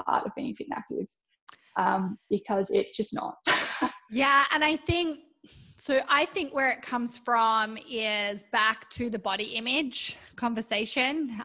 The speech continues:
Speaker 2: uh, to their relationship with food and their body, depending on
Speaker 1: Yeah.
Speaker 2: what sport they're in. Uh, but for me,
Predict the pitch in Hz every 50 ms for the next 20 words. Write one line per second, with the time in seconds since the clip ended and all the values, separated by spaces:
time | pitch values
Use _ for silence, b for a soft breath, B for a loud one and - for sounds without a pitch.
0 | - - 220 208 202 202 196 196 196 190 190 196 196 196 - - - - - -
1 | - - 233 233 226 240 233 220 220 208 220 220 233 214 226 226 - - 233 190
2 | 202 190 - - - - 220 202 190 196 214 226 240 240 208 - 175 214 208 202
3 | 180 180 175 185 175 180 185 208 220 254 277 285 277 247 208 - - 220 - -
4 | 226 226 220 208 202 196 196 190 - - - - - - 196 190 - - - 233
5 | 233 233 226 226 240 254 269 285 294 269 - b b b b b b b b -
6 | 190 202 202 190 - - - - 247 220 220 220 220 220 220 220 214 208 202 190
7 | 190 185